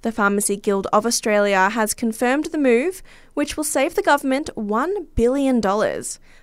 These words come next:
But pharmacists have warned that it could lead to a shortage of medicines and stockpiling. And if you're planning on dancing the day away at Groove in the Moo, A C T Health wants to remind festival goers to drink plenty of water,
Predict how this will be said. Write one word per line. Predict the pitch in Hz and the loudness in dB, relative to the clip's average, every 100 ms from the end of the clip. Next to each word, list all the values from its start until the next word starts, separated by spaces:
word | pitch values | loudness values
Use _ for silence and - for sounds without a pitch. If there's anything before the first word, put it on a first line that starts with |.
| - | -8
But | - 196 311 | -2 -2 -2
pharmacists | - 226 220 226 226 220 - | -2 0 0 -2 -4 -6 -6
have | - 233 | -4 -2
warned | 294 233 254 349 | 0 0 0 -2
that | 302 | -4
it | 208 | -6
could | - - 320 | -6 -8 -4
lead | 381 349 | -4 -4
to | 330 | -4
a | 233 | -6
shortage | - - 233 220 190 | -6 -4 -4 -2 -4
of | - 208 | -4 -4
medicines | 190 208 - 208 202 - | -4 -4 -2 -2 -4 -6
and | 180 196 | -8 -8
stockpiling. | - 170 - - 170 170 160 65 - - - - - - - - - - - - - - - | -6 -6 -6 -8 -6 -6 -8 -8 -10 -14 -20 -20 -20 -20 -20 -20 -20 -20 -20 -20 -20 -10 -2
And | 311 311 311 | 0 0 -2
if | 294 302 | -4 -4
you're | 247 208 277 | 0 2 2
planning | 370 370 330 320 | 0 -2 -2 -4
on | 277 240 | -2 0
dancing | 208 175 - 233 | 0 -2 -2 -2
the | 247 | 0
day | 233 247 | 2 4
away | 262 175 170 | 4 4 2
at | 151 | -2
Groove | - 180 - | -4 -4 -2
in | |
the | 247 | 0
Moo, | 220 190 196 - - _ _ | 2 2 0 -6 -18 _ _
A | 226 | -2
C | 247 277 | 0 0
T | 294 | 0
Health | 254 233 - | 2 2 2
wants | 226 220 | -2 0
to | |
remind | 220 208 214 277 | 0 2 2 0
festival | 269 262 233 | -2 -2 -2
goers | 240 180 180 196 - | 0 2 2 0 -6
to | 226 | -8
drink | 226 233 - | -4 -4 -6
plenty | - 339 339 349 | -10 -8 -4 -2
of | 330 | -2
water, | 240 240 254 226 | -2 -2 0 0